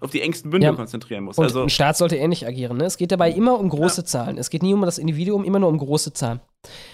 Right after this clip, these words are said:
Speaker 2: Dann haben wir Leo Teutatis für zwanzig Dollar, vielen Dank. Er schreibt: „Grüße an die illustre Runde.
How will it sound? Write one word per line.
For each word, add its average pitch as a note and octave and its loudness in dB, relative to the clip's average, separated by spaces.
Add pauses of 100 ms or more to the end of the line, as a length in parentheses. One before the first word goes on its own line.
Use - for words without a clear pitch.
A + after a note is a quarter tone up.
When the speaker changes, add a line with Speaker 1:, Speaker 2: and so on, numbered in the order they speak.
(160)
Speaker 2:
Dann D3 2
haben F3 2
wir C#3+ 2
Leo C3+ 4
Teutatis D3 -2
für D3 -4
zwanzig C#3+ -2
Dollar, D3+ 2
vielen A#2 -2
Dank. F3+ 0
Er F3+ -6
schreibt: - -2
„Grüße B3 2
an D#3+ 0
die C3 0
illustre C3+ -2
Runde. G#3 4